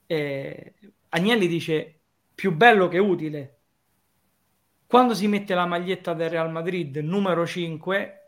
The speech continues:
lì secondo me, eh, iniziamo a capire che cosa stava succedendo. E sono stati anni meravigliosi.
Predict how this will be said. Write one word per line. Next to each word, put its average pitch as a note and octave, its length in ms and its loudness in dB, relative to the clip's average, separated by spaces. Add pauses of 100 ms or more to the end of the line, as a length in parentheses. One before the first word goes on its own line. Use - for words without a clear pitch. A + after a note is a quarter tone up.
(420)
lì G#3 320 -2
secondo E3 460 -4
me, F3+ 480 -6 (520)
eh, C#3+ 680 -4 (580)
iniziamo E3+ 560 -2
a E3 80 -6
capire D#3+ 440 0
che D3 120 -6
cosa C#3+ 240 -8
stava - 280 -12
succedendo. - 680 -14 (1800)
E C3+ 1120 -2
sono D#3+ 280 -4
stati D3+ 440 0
anni C3+ 800 -4 (180)
meravigliosi. D3 880 -2